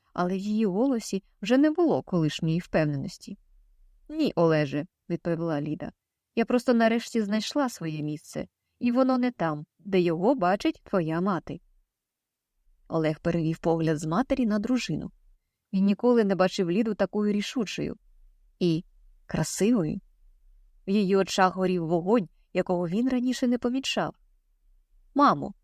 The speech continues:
нарешті сказав він, "Ліда права.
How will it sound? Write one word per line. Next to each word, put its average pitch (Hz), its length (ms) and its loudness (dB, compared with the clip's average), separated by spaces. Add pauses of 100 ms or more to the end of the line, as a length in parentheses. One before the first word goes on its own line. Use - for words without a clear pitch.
(240)
нарешті 175 420 -2
сказав 185 360 0
він, 165 240 -8 (560)
"Ліда 190 300 0
права. 196 500 0